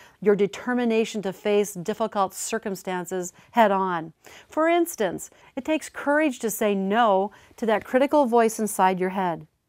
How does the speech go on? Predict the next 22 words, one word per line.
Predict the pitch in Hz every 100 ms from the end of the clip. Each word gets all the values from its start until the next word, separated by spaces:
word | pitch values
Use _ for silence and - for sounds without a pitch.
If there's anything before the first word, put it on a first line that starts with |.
| _ _ -
So | - 294
where | 262 277 269
are | 247
you | 240 240
using | 240 240 226 233 214
your | 202 214 220
courage? | 220 - 185 165 165 - - _ _ _ _ _ _ - - -
The | 254
fourth | - 320 359 -
trait | - 226 226
is | 220 190 -
passion. | - 208 208 - 180 165 165 _ _ - - - _
Passion | - 240 277 269 302 262
is | 202
the | 185
gift | 156 240 -
of | 247
your | 214 190
spirit | - - - 214 208 -
put | 285
together | - 285 339 302 202 214 - - -
with | 220 220